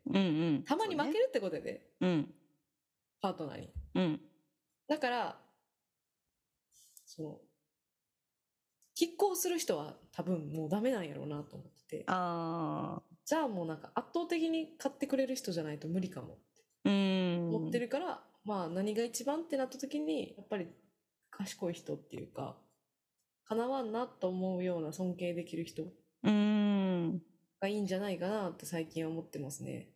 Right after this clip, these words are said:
Speaker 1: 賢いっていうのはさ、
Speaker 2: うん。
Speaker 1: 普通にその、どういうジャンルの賢い？
Speaker 2: えー、偏差値とかじゃなくて、
Speaker 1: うん。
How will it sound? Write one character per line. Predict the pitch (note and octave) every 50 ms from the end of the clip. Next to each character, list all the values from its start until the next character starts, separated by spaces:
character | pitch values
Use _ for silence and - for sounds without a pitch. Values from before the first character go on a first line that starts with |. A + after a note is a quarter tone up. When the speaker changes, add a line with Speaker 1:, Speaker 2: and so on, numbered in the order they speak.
| _ _ _ _ _ _ _ _ _ _ _ _
Speaker 1:
賢 | - E4+ F#4+ - - - - A#3
い | G3
っ | F#3
て | - - F3+
い | F3+
う | F3
の | F3 E3+ D#3
は | D3+ E3
さ、 | - - D#3 D3+ C#3+ C#3+ - G#3 - _ _ _ _ _ -
Speaker 2:
う | G3+ F#3+
ん。 | F3
Speaker 1:
普 | G#3+
通 | G3+ - F#3+ G3 F#3+
に | F#3+ G3
そ | G3 - G3+ F3+
の、 | F3 F3 F3 E3+ - - - - _ _ _ _ _ _ _ _ _ _ _ _ _ _ _ _ _ _ _ _ _ _ -
ど | G3+ G#3+ B3
う | B3+
い | B3 A#3+ A#3
う |
ジ | G#3+ -
ャ | G#3+ G#3 G3+
ン | G3
ル | F#3+ F#3
の | F#3 F#3
賢 | - G3+ F#3 - - - - -
い？ | - G3 G#3+ - _ _ _ _ - F#3
Speaker 2:
え | F#3+ F#3+ F#3+ F#3+ F#3+ F#3 F3+ F3+ F3 E3+ E3+ E3 E3 E3 - - - - _ _ _ _ _ _ _ _ _ _ _ _ _ _ _ _ _ _ _ _ _ _ _ _ _ _ _ _ _ _ _ _ _ -
ー、 | G3
偏 | F3+ G#3+ D4+ G4+ G#4+
差 | A4 A#4
値 | A4 - -
と | - G#3
か | - F3+ D#3+ D#3 - - -
じ | -
ゃ | F3+
な | E3+ F3 E3+ F3+
く | -
て、 | - - F3 C#4+ A3 - - - - - -
Speaker 1:
う | -
ん。 | F#3+ F3+ D#3+